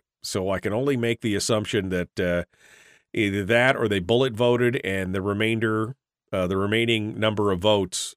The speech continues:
uh, whittled it down. Fifty-five percent for Maxine Dibbert, uh, when it was all said and done. Uh, and then the final big race in the interior, one that I am so happy about,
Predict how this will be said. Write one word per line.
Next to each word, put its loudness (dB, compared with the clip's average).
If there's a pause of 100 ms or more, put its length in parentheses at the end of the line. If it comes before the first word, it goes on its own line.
uh, 0
whittled 0
it -2
down. 2
Fifty-five 0
percent -2
for -2
Maxine -2
Dibbert, -4 (340)
uh, -2
when -4
it -6
was -8
all -4
said -6
and -10
done. -8 (1000)
Uh, 6
and 4
then 4
the 4
final 6
big 4
race 2
in 0
the 2
interior, 0
one 4
that 2
I 2
am -2
so 0
happy -2
about, -4